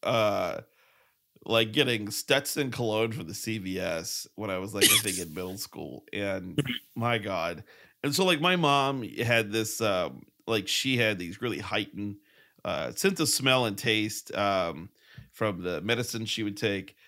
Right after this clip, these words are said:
Speaker 1: So
Speaker 2: Mm-hmm.
Speaker 1: she taught me, like, how to not be that guy. You know that guy, right? That's, like,
Speaker 2: Yeah.
Speaker 1: bathes themselves in cologne. So I'm
Speaker 2: Right.
Speaker 1: never that person,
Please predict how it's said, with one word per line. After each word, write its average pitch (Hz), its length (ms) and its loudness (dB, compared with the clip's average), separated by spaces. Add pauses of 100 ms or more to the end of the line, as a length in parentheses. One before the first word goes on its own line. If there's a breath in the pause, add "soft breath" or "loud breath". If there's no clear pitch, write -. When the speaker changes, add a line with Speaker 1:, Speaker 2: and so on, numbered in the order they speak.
(200 soft breath)
Speaker 1:
So 110 340 2
Speaker 2:
Mm-hmm. 131 280 0
Speaker 1:
she 175 260 -2
taught 190 320 4
me, 147 140 4
like, 120 240 2
how 117 340 2
to 107 160 -4
not 95 320 -2
be 107 160 -4
that 98 240 -2
guy. 95 220 -4
You 185 200 -4
know 240 160 4
that 107 220 0
guy, 92 260 -2
right? 101 320 2
That's, 98 220 -4
like, 98 240 -4 (120)
Speaker 2:
Yeah. 147 160 6 (120)
Speaker 1:
bathes 123 300 4
themselves 110 440 0
in 104 100 -4
cologne. 104 560 -2 (280 soft breath)
So 127 200 2
I'm 151 240 4
Speaker 2:
Right. - 0 -
Speaker 1:
never 123 340 4
that 98 260 0
person, 131 640 -4